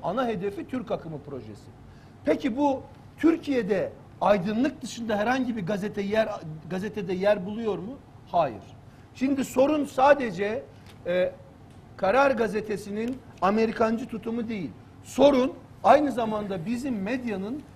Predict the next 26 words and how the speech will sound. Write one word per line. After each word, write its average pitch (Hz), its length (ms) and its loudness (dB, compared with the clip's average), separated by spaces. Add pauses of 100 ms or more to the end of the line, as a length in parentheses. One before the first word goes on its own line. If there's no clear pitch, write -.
(120)
kendi 190 340 -6
kendine 226 420 -4
yüklendiği 208 720 -6
bir 247 120 -8 (280)
Amerikancı 220 680 -4
sansür 190 480 -8
tavrı. 104 380 -8 (680)
Bizim 330 340 -2
medya 208 480 -2 (200)
artık 220 360 0
Amerika'dan 220 640 -6
korktuğundan 208 720 -4
mı, 190 180 -6 (440)
başka 156 340 -6
bir 247 180 -4
nedenden 208 520 -2
mi 165 280 -6 (300)
bunu 226 200 -4
anlamak 214 460 -6
mümkün 208 380 -4
değil. 190 280 -8 (300)
Birkaç 262 640 -2 (400)
Sputnik, - 720 -10
Oda 190 280 -4
T 185 240 -8
V, 175 180 -6